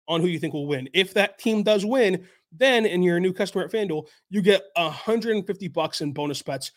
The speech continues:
on top of whatever, uh, the bet was. So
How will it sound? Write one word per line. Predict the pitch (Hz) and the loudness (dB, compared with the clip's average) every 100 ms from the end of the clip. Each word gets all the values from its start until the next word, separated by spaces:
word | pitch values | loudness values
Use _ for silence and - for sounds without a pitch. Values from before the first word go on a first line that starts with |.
| _ _ 151 | _ _ -10
on | 147 | -8
top | - 160 156 156 | -6 -4 -2 -2
of | 147 | -2
whatever, | 147 143 139 143 139 143 | -2 -2 -2 -4 -6 -6
uh, | 139 | -4
the | 135 | -4
bet | 147 139 | -4 -4
was. | 135 139 143 - | -2 -2 -2 0
So | 208 147 | 4 4